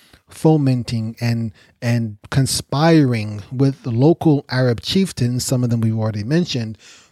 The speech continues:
They were conspiring with local Arab chiefs to revolt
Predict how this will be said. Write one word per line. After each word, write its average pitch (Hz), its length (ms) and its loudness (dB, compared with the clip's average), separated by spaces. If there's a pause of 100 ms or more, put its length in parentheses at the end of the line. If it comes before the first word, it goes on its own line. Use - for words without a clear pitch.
They 143 100 4
were 131 140 4
conspiring 160 800 2
with 120 200 0
local 156 440 0
Arab 135 280 0
chiefs 196 420 -2 (280)
to 156 120 4
revolt 143 580 0